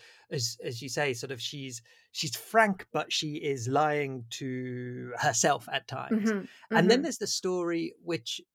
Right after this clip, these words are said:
Speaker 1: is told, in a sense, through the dynamic between her and the people around her. So
Speaker 2: Mm-hmm.
Speaker 1: I think particularly the dynamic between her and Patrick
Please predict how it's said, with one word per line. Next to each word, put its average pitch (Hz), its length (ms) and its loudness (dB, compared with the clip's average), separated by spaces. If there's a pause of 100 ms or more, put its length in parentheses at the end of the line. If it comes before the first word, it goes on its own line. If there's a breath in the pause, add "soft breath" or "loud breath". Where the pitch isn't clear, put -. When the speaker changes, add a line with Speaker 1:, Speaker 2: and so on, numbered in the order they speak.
(480)
Speaker 1:
is 175 160 0
told, 170 300 2 (120)
in 185 120 -4
a 185 40 -2
sense, 262 300 -2 (160)
through 220 300 2
the 185 560 0
dynamic 170 580 0
between 131 380 -6
her 135 520 0
and 139 240 -2
the 127 120 -6
people 123 280 -8
around 123 380 -2
her. 123 220 -10
So - 260 -4
Speaker 2:
Mm-hmm. 202 260 0 (260 loud breath)
Speaker 1:
I 180 80 4
think 170 200 2
particularly 180 720 0
the 127 100 -6
dynamic 131 420 0
between 131 260 -10
her 139 280 0
and 131 120 -8
Patrick 180 520 0